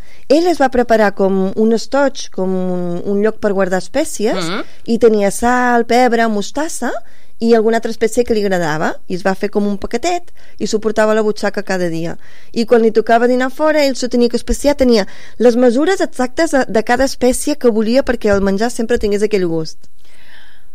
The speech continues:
Speaker 1: Què et sembla?
Speaker 2: Una mica de toc, eh? Tenia una mica
Speaker 1: Tenia
Speaker 2: de toc.
Speaker 1: una mica de toc. En aquell moment no sabia que era toc, però sí, sí, sí, tenia, tenia toc. Tenia que comptar els cafès i les proporcions exactes de, de,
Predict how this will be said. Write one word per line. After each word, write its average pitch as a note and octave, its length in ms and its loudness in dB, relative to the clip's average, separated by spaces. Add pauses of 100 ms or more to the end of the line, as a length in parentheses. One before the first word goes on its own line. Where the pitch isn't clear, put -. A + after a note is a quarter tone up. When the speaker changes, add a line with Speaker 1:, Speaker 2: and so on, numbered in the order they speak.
(120)
Speaker 1:
Què G#3+ 100 4
et G#3 80 -6
sembla? G3+ 400 2
Speaker 2:
Una B3 180 2
mica D4+ 220 2
de F4 160 2
toc, C#4 240 4
eh? C4 220 2 (100)
Tenia A#3+ 240 -2
una B3+ 140 0
mica A#3 160 6
Speaker 1:
Tenia F#3+ 180 4
Speaker 2:
de F#3+ 60 4
toc. F#3+ 100 4
Speaker 1:
una A3 80 2
mica A3+ 260 4
de G#3 60 4
toc. G#3 160 0
En F#3+ 60 2
aquell F3+ 160 0
moment F#3+ 260 2
no G3+ 80 0
sabia G#3 240 4
que G3+ 120 -2
era G#3 120 4
toc, D4+ 260 2
però A3+ 240 4
sí, G#3+ 200 0
sí, G#3+ 200 -2
sí, G#3 220 -2
tenia, E3 460 -2
tenia E3+ 240 -2
toc. - 260 -6 (340)
Tenia G#3+ 220 2
que C4 80 4
comptar A#3 300 2
els - 80 -6
cafès C#4 400 2
i C4 40 -4
les A3+ 120 -2
proporcions G3 480 -2
exactes A3 400 -2
de, G#3+ 160 -2
de, F3+ 160 -2